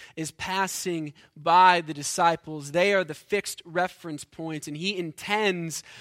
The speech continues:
for them to see him because he is revealing things about himself that were concealed and unknown about the Lord in the Old Testament. But then look at what Jesus said.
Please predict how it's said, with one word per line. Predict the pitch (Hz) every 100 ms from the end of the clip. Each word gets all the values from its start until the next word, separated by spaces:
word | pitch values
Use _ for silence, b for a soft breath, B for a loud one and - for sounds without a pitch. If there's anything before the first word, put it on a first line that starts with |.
| B
for | 185 170
them | 196 202 180
to | -
see | 170 - 226 226 196
him | 170 160
because | 165 190 180 -
he | 208 214
is | 185 160 B B
revealing | 180 190 170 151 226 247 233 196 180 175
things | - 214 214 202
about | 180 175 202 214
himself | 196 185 - 214 202 185 180 - B B
that | 190 190
were | 180 226 247
concealed | - 220 196 - 226 220 202
and | 196 190
unknown | 214 220 208 208 208 196
about | 180 160 180 214 214
the | 190
Lord | 175 185 185 175
in | 185 214 190
the | 175
Old | 180 196 165
Testament. | 208 202 - 160 151 143 - _ b b b
But | 170
then | 180 180
look | 214 233
at | 214
what | 190
Jesus | 156 180 165 165 160 - - -
said. | - - 135 143